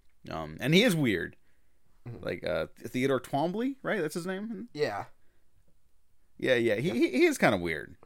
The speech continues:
Speaker 1: you know?
Speaker 2: He's very weird.
Speaker 1: Yeah.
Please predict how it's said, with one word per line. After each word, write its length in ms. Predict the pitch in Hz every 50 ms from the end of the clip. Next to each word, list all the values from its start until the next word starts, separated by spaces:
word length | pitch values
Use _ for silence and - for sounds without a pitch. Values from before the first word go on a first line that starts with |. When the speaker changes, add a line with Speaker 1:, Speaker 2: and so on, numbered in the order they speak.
| -
Speaker 1:
you 60 | -
know? 200 | 50 - - - - - - - - - - - - - - - _ - - - -
Speaker 2:
He's 160 | - 131 120
very 280 | 110 120 147 147 127 107
weird. 340 | 104 101 85 82 87 90 - - - - - - - - - - - - - - - - - - - - - - - - -
Speaker 1:
Yeah. 280 | - 139 139 110 90